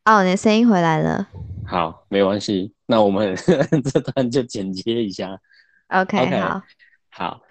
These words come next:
Speaker 2: 呃，所以，诶，你这边听我的音乐会太大声吗？我换了
Speaker 1: 我听，
Speaker 2: 一首歌。
Speaker 1: 我，哦，我听不到你的音乐，其实。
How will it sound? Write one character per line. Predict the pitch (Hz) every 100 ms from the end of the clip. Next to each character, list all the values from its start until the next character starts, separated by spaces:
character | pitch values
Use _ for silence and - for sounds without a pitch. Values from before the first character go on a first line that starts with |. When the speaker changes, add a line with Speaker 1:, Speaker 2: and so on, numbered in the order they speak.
| _ _ _ _ _ _ -
Speaker 2:
呃， | 120 117 113 113 113 110 _ _ _ _ _ _ _
所 | - - - 135 151 170
以， | 151 117 95 85 76 _ _
诶， | -
你 | 185
这 | 120
边 | 156 156
听 | 156 139
我 |
的 | 98 90
音 | 107
乐 | 110 107 98 92 _ -
会 | 117
太 | 113
大 | 101 92 87
声 | 85
吗？ | 82 90 110 _ -
我 | 85
换 | - 92
了 | 82
Speaker 1:
我 |
听， | - - - -
Speaker 2:
一 | 101
首 | - 95
歌。 | 85 208 - - _ _ _ -
Speaker 1:
我， | 214
哦， | 208
我 | 202
听 | 277
不 | 285
到 | 285 247
你 | 170
的 | -
音 | 170 180
乐， | 180
其 | 175 -
实。 | - -